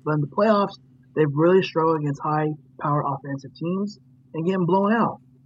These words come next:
So I could see Jadeveon Clowney help the Saints dramatically. He could also help the Titans because the Titans, even though our defense was really good this past year and our offense, you know, carried the load with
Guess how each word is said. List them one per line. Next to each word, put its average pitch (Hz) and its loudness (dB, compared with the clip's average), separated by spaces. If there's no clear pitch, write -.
So 156 -4
I 151 -2
could 160 -2
see 185 -4
Jadeveon 156 0
Clowney 156 -4
help - 0
the 143 -4
Saints 151 -4
dramatically. 139 -6
He 175 0
could 170 4
also 170 0
help 151 0
the - -20
Titans 185 -4
because 147 -2
the - -14
Titans, 202 -8
even 190 0
though 175 4
our 170 2
defense 165 0
was 135 -4
really 214 4
good 139 0
this 135 -6
past 123 -6
year 135 -4
and 143 -4
our 135 -4
offense, 151 -4
you 143 -8
know, 131 -2
carried 147 -2
the 135 -6
load 147 -2
with 131 -6